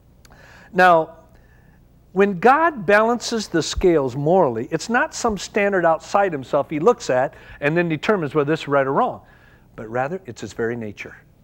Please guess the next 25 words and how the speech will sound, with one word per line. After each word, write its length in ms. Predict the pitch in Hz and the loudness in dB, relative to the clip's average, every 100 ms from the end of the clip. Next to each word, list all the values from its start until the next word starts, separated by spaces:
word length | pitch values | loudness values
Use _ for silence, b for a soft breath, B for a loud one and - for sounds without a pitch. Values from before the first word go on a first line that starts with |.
| _ _ - | _ _ -6
It 120 | 156 | -4
is 120 | 139 | -4
his 160 | 131 110 | -6 -6
very 220 | 117 107 | -6 -6
character 760 | 92 - 247 311 311 320 330 - | -8 -2 0 0 -4 -8 -8 -6
and 360 | 156 135 139 196 | -6 -6 -10 -8
nature 600 | 294 392 - - 101 135 B B B - | -4 -4 -6 -10 -10 -12 B B B 0
that 200 | 202 202 | 2 2
is 180 | 185 165 | 0 0
the 140 | 202 | 0
standard 1080 | - - - - 285 349 359 160 120 165 - _ b b b b - | -2 -10 -12 -6 -4 -2 -2 -2 -4 -6 -10 _ b b b b -6
by 120 | 135 | -4
which 260 | 127 147 - | -4 -8 -8
he 100 | 135 | -12
judges. 540 | 113 110 - - - _ b b | -8 -10 -10 -20 -20 _ b b
For 140 | 208 | -2
example, 520 | 190 202 214 - - _ _ b b b - | 0 -2 -2 -4 -20 _ _ b b b -8
why 280 | 139 165 170 | -2 0 -2
is 160 | 156 | -4
lying 300 | 175 196 156 | -4 -4 -4
wrong? 260 | 110 95 78 _ _ _ _ _ _ _ | -8 -10 -14 _ _ _ _ _ _ _
Because 300 | - 151 139 | -12 -4 -4
God 200 | - 98 | -4 -12
is 120 | 123 - | -12 -10
truth. 400 | 339 - - | -8 -8 -12